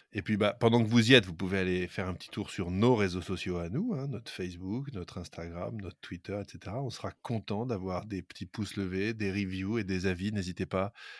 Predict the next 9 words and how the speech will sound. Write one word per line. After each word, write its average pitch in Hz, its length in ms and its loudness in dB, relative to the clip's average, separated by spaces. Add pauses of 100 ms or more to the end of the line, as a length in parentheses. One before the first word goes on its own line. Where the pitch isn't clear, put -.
(160)
on 87 120 -4
est 90 60 0
toujours 95 340 0
ravis, 92 440 0 (120)
euh, 92 400 -6
d'avoir, 95 480 -4
euh, 87 80 -8 (560)
des 92 100 -2
interactions 90 640 -2